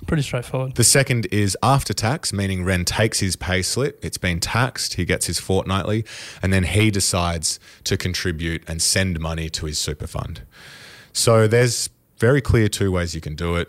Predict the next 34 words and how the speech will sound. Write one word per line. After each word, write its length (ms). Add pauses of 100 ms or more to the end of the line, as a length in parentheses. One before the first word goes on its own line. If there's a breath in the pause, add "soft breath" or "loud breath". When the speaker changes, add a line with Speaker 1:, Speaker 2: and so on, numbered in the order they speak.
(140)
Speaker 2:
It's 120
very 280
straightforward. 640
They 140
do 200
have 360 (160)
two 220
different 420
sort 140
of 120 (640)
tax 480 (160)
approaches, 720 (460 loud breath)
but, 140
uh, 160 (220)
the 100
net 280
is 240
the 160
same 300
at 60
the 80
end 80
of 40
the 60
day, 240
given 260
how 160
tax 360
is 100
treated 320
in 80
superannuation. 640
Speaker 1:
Yeah, 300
so 460